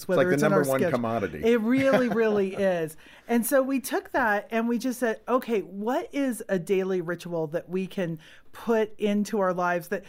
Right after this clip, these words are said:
Speaker 2: will just take a few minutes but can help us go deeper with God?"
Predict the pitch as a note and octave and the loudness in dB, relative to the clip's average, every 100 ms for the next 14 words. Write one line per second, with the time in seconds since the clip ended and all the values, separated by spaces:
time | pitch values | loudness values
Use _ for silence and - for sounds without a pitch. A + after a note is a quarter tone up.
0 | - - A3 G3+ B3+ C4 D4 C4+ B3+ A#3 | -20 -8 -4 0 -2 -2 -4 -4 -2 0
1 | G#3+ G3 F#3 - - F3 - G3+ F#3 F#3 | 0 0 -2 -4 -4 -4 -2 -4 -4 -2
2 | G3 G3+ F#3+ F#3+ F3+ F3 E3+ E3+ - - | -2 0 -2 -2 -2 0 0 -4 -10 -12
3 | - G#3 B3 B3+ C4 F#3+ D#3+ D#3+ | -4 -2 0 -2 -2 0 0 0